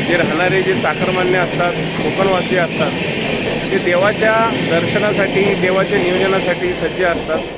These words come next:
आणि गावातल्या या वातावरणामधील एकरूप होऊन जातात. मी देखील आलोय माझ्या गावाला,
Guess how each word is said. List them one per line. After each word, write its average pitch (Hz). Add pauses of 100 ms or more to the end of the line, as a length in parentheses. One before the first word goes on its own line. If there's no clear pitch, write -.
(960)
आणि 147
गावातल्या 156
या 156
वातावरणामधील 151 (1080)
एकरूप 151
होऊन 131
जातात. 110 (340)
मी 127
देखील 151
आलोय 151
माझ्या 151
गावाला, 143